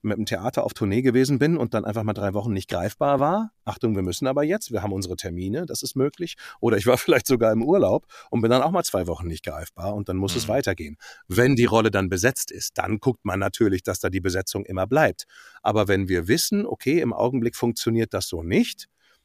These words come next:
Speaker 1: dann fällt dann auch schon mal jemand dann, an den man vielleicht gedacht hätte, dann wieder raus, wenn man weiß, der ist einfach gerade nicht,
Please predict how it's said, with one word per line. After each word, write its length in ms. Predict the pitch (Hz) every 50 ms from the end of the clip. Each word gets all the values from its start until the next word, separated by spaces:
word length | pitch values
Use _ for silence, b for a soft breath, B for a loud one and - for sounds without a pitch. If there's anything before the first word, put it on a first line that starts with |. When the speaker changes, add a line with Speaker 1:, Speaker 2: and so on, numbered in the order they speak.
| _ _
Speaker 1:
dann 160 | - - -
fällt 240 | - - 98 101 -
dann 100 | 117 113
auch 140 | 123 131 -
schon 160 | - 143 139
mal 80 | 139 139
jemand 360 | 131 139 147 151 147 143 -
dann, 300 | 147 147 151 151 147 -
an 140 | 139 139 123
den 120 | 131 135
man 120 | 143 135 120
vielleicht 680 | - 139 120 113 110 113 160 220 233 - - - -
gedacht 440 | 208 175 175 160 - - - - - _ _
hätte, 520 | _ - 139 143 139 - - 226 247 254 B B B B B B B B B _
dann 180 | - 123 135 123
wieder 160 | 139 139 123
raus, 280 | 95 95 107 120 -
wenn 60 | 139 135
man 160 | 139 139 120
weiß, 140 | 117 131 -
der 100 | - 123
ist 80 | 131
einfach 220 | 135 127 135 131 -
gerade 240 | - 110 120 120
nicht, 180 | 120 131 -